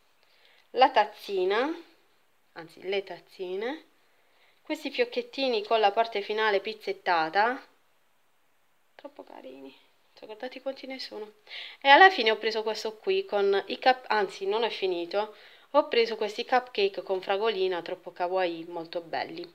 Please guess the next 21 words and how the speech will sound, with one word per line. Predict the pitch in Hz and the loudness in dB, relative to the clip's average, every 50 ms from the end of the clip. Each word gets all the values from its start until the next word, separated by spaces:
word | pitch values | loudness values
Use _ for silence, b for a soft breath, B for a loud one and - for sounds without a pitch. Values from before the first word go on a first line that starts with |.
| _ - B B B B B B B B B B B | _ -20 B B B B B B B B B B B
Infine, | B 370 415 415 392 - - - - 269 247 240 233 214 208 220 233 247 262 294 311 | B 10 12 12 12 10 8 -2 -2 -2 -2 -2 -2 -2 0 2 4 6 6 6 6
una | 269 262 247 240 226 220 | 6 4 4 4 4 2
cosa | - - 285 277 277 214 | 6 6 6 6 6 2
che | 208 - 214 | 0 2 -2
non | 208 214 214 | 0 2 2
avevo | 214 220 240 277 277 240 | 2 6 6 8 8 8
mai | 220 220 233 247 247 | 8 8 6 6 6
visto, | 226 233 240 214 - - 196 | 4 2 0 0 2 0 2
non | 190 202 202 | 2 2 2
ci | 196 226 | 2 2
avevo | 214 214 208 208 202 | 2 2 2 0 0
fa-, | - - 233 - 196 - | 6 6 6 6 6 0
fatto | - - 226 226 226 254 220 | 4 4 4 6 6 4 4
mai | 214 208 196 | 4 4 4
caso | 202 - 220 214 202 - 196 | 4 4 4 4 4 2 0
perché | - 185 185 - 214 | 0 0 0 0 -6
comunque | 196 - 202 202 233 240 233 - | -4 -2 0 2 2 0 0 0
non | 185 185 208 247 269 | 0 2 4 4 2
conoscevo | 240 240 214 196 196 190 - - 208 185 190 | 2 2 0 2 2 2 2 2 2 2 4
la | 196 220 240 | 4 4 4
serie, | - - 220 180 156 165 170 185 196 220 240 254 | 2 0 0 0 0 0 2 4 6 6 6 6